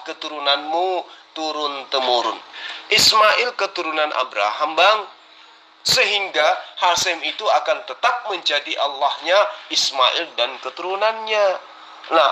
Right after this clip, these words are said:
Abang ini siapa? Abang ini bukan keturunan Abraham. Agama Abang juga bukan berasal dari pengajaran keturunan Abraham. Ajaran Abang itu adalah ajaran yang datang dari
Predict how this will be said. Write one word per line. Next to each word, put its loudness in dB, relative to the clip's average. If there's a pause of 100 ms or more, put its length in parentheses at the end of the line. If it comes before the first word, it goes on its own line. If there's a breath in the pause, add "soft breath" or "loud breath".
(120)
Abang 2
ini -8
siapa? -2 (320 loud breath)
Abang 4
ini -8
bukan -6
keturunan -4
Abraham. 4 (840 loud breath)
Agama 4 (180)
Abang 0
juga 0
bukan -4
berasal -2
dari 0
pengajaran -2
keturunan -4 (300)
Abraham. 2 (320 loud breath)
Ajaran 0
Abang 0
itu -6
adalah 2
ajaran -2
yang 0
datang 0
dari -2